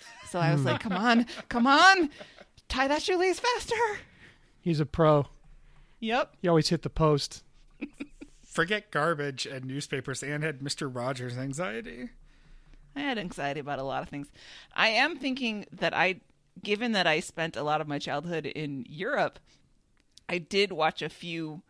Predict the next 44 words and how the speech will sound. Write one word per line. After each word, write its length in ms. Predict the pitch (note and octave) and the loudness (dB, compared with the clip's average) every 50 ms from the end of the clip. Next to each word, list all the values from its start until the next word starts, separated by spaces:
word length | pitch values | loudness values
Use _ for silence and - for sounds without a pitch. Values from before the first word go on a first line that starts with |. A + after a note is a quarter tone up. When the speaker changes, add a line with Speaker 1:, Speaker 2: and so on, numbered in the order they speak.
| _ _ _ _ _ _ | _ _ _ _ _ _
Speaker 1:
weird 480 | - D3 D#3+ E3+ F3 F3+ F3 E3+ E3 E3 | -12 -6 -2 0 2 2 2 2 0 -2
European 580 | E3+ E3+ D#3+ C3 A#2 - - F#3 F3 E3+ E3+ D#3 | -2 -2 -2 -2 -4 -6 -6 -4 -4 -4 -4 -6
T 200 | - - E3+ D3+ | -8 -8 -8 -8
V 120 | C#3+ D3 | -8 -8
shows, 380 | D3+ - D3+ D3 D3 C#3 D3 - | -8 -6 -4 -4 -4 -6 -6 -8
and 120 | D#3 D3 | -8 -8
I 40 | D3+ | -6
was 220 | D3 D3 D#3+ F3+ - | -8 -8 -10 -10 -12
just 120 | F3+ - | -12 -10
thinking 320 | F#3 F3+ F#3 F3 F#3 F3 | -8 -8 -8 -6 -6 -6
about 280 | E3+ C#3+ D3 D3+ D3+ C3+ - - | -6 -6 -4 -4 -6 -6 -6 -8
Emu's 420 | F3 F#3 G3+ G#3 G3 F3+ E3+ - | -6 -6 -4 -4 -4 -4 -4 -6
Pink 360 | - - - G3 F#3 F3+ - | -8 -6 -6 -4 -6 -6 -8
Windmill, 720 | D3+ D3+ D#3+ F3+ G3 G#3 G#3 A#3 B3 B3 B3 C4 C#4+ D4 - - - - - - - - - - - - - _ _ - | -8 -6 -6 -4 -4 -4 -2 0 0 0 0 0 -2 -6 -8 -12 -20 -20 -20 -20 -20 -20 -20 -20 -20 -20 -20 _ _ -4
um, 580 | D3 E3 E3 E3 E3 D#3+ D#3+ D#3+ D#3+ D#3+ E3 D#3+ - - _ - _ _ _ _ _ _ _ _ - - _ _ _ _ | -2 0 0 0 0 -2 -2 -4 -6 -6 -8 -10 -12 -18 _ -20 _ _ _ _ _ _ _ _ -20 -20 _ _ _ _
which 260 | - E3+ G3 G3 - | -6 -6 -4 -2 0
I 100 | F#3 E3+ | 0 0
can't 440 | F3 - - A3 G3+ G3+ G3 F#3+ - | 0 0 0 2 2 2 2 0 -4
even 340 | G3 F#3+ D3 F#3 F#3+ F3 D3+ | -6 -6 -4 -4 -4 -4 -6
describe. 640 | - D3+ D3+ - - - E3 E3 E3 F3+ G#3 G3+ F#3 | -8 -10 -10 -10 -8 -4 0 4 4 4 4 4 2
There's 220 | B3 B3 F4 - | 0 0 0 -2
been 240 | - A#4 B4 B4 A#4 | -4 -4 -4 -4 -6
some 320 | - - D#4 C4 B3+ A#3+ | -2 0 2 4 4 4
clips 320 | A#3 - - B3+ A#3+ - - | 2 0 0 -2 -2 -2 -4
from 220 | - B3 A#3 A3+ | -2 2 2 4
that 260 | G#3+ G3 G3 G3+ G#3 | 4 2 2 0 -2
that 160 | - G3+ G3+ F#3+ | -6 -8 -6 -4
go 160 | G3+ G#3 G#3 | -2 -2 0
around 300 | G3+ G3+ G3+ G3 G3 F#3+ | 0 0 0 -2 -2 -2
the 60 | F3+ | -4
internet 380 | F#3 G3 G3+ G#3 A3+ A3 A3 A3+ | -4 -4 -4 -2 -2 -2 -2 -2
every 220 | A#3+ A#3 B3+ C4 | -4 -4 -6 -6
once 300 | B3+ B3 B3 B3 B3+ - | -4 -4 -4 -4 -4 -4
in 60 | B3+ B3+ | -4 -2
a 40 | C4 | -2
while, 280 | C4 C4 C4 B3+ C4 | -2 0 0 -2 -2
but 240 | A#3 G#3+ G#3+ G3+ - | -4 -6 -8 -8 -6
this, 220 | - G3 G#3+ - - | -6 -8 -8 -8 -8
this 280 | - A#3 G#3+ - - | -10 -8 -8 -8 -8
weird 420 | E3 F#3 G3+ A3+ B3 B3 B3 A#3 G3+ | -10 -6 -2 0 0 2 0 0 0
guy 320 | - G3+ G3+ G3+ G#3 A3+ | 0 2 4 4 2 2
with 220 | A3 G3+ E3 - - | 0 -4 -6 -8 -8
his 260 | F3+ D3+ D3 - - | -10 -12 -12 -12 -14
weird 500 | - F3+ F3 F#3 F#3+ G3 F#3 F#3+ F3 D#3 | -12 -8 -4 -2 -2 -2 -2 -2 -4 -6